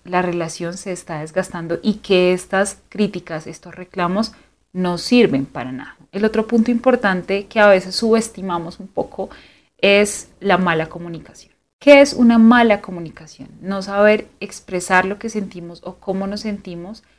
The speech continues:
hacia alguna situación en específico de la mejor manera sin llegar a herir sentimientos. Esto es algo súper, súper importante.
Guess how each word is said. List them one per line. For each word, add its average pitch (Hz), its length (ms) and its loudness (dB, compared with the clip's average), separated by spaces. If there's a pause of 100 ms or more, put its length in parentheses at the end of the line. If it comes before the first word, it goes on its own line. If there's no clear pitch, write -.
(180)
hacia 214 180 -2
alguna 208 240 0
situación 202 720 -6
en 190 100 -6
específico 185 720 -12 (320)
de 208 140 -2
la 190 140 -2
mejor 185 280 -10
manera 214 440 2 (180)
sin 196 240 -6
llegar 170 320 -4
a 165 140 -10
herir 185 320 0
sentimientos. 151 880 -14 (340)
Esto 190 220 -4
es 202 80 -4
algo 202 320 2
súper, - 640 0
súper 240 400 0
importante. - 680 -14